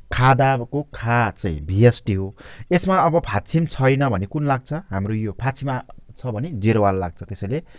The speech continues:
खाल्ते भन्छ के। खाल्ते भनेको, <clears throat> खाल्ते भनेको, अब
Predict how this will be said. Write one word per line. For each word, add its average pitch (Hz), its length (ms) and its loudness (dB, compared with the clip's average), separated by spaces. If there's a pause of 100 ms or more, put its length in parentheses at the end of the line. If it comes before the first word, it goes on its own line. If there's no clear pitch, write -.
(220)
खाल्ते 123 600 0
भन्छ 78 220 -8
के। 110 160 -8 (380)
खाल्ते 151 440 2
भनेको, 95 420 -4 (320)
<clears throat> - 400 -10
खाल्ते 147 340 0
भनेको, 107 260 -4 (880)
अब 143 360 4